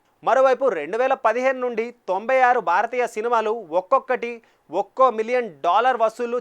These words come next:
చేశాయని ఇండియన్ డైస్పోరా బీసీజీ నివేదిక వెల్లడించింది.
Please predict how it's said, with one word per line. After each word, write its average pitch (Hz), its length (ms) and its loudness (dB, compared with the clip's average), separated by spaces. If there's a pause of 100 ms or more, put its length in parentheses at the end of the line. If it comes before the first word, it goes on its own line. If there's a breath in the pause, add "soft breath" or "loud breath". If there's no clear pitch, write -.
చేశాయని 220 600 -2 (100)
ఇండియన్ 233 380 -2 (260 soft breath)
డైస్పోరా 240 580 2
బీసీజీ 233 760 -10
నివేదిక 214 380 -4
వెల్లడించింది. 196 640 -6